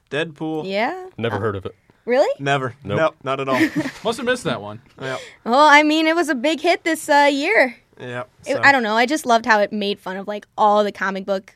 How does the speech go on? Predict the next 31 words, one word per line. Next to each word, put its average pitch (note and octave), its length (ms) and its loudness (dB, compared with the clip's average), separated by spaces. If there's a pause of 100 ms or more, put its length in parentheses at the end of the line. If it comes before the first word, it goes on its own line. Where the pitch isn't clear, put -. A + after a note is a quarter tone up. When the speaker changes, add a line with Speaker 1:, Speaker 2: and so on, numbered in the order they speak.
Speaker 2:
movies, G3+ 460 -6
Speaker 1:
Mm-hmm. - 120 -6
Speaker 2:
and G3 160 -12 (540)
Ryan F4 280 8
Reynolds A#3+ 480 2
is G#3 160 -10
just, - 440 -4 (360)
I C4 120 2
love G#3 200 -2
him. G#3+ 280 -6 (180)
I C4+ 80 2
Speaker 1:
There's A#3+ 180 -2
Speaker 2:
love - 20 0
him E3+ 160 0
Speaker 1:
some, D#4+ 100 2
Speaker 2:
so D3 80 4
Speaker 1:
uh, C3+ 180 0
Speaker 2:
much. - 260 -12
Speaker 1:
trouble F#3 380 -4
brewing C3 320 -2
for A#2+ 140 -14
the A#2+ 120 -14
second C3 320 -12
one, A2+ 140 -12
I A2 160 -12
heard. A#2 320 -10
Speaker 2:
I G#3+ 140 -2
know. G#3+ 120 -4
Oh, G#3 240 -2
yeah. F#3 340 -4
Speaker 1:
Yeah, B2 320 -4